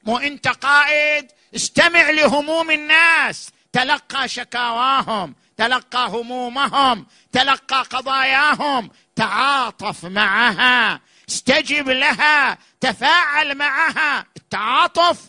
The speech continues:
يؤدي إلى جلب الناس حولك، يؤدي إلى ارتباط الناس بك. التعاطف هو مهارة أخرى من مهارات الذكاء العاطفي. المهارة الثالثة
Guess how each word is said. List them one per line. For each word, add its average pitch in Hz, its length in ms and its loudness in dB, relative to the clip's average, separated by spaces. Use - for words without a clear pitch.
يؤدي 226 600 -2
إلى 214 240 -4
جلب 226 400 -4
الناس 185 540 -8
حولك، - 680 -12
يؤدي 226 680 0
إلى 247 120 -2
ارتباط 214 720 0
الناس 208 560 -2
بك. 277 460 0
التعاطف 311 1000 2
هو 233 440 0
مهارة 214 840 0
أخرى 262 520 2
من 220 180 -6
مهارات 208 680 -2
الذكاء 196 560 -4
العاطفي. 214 920 -2
المهارة 262 640 2
الثالثة 170 1040 -6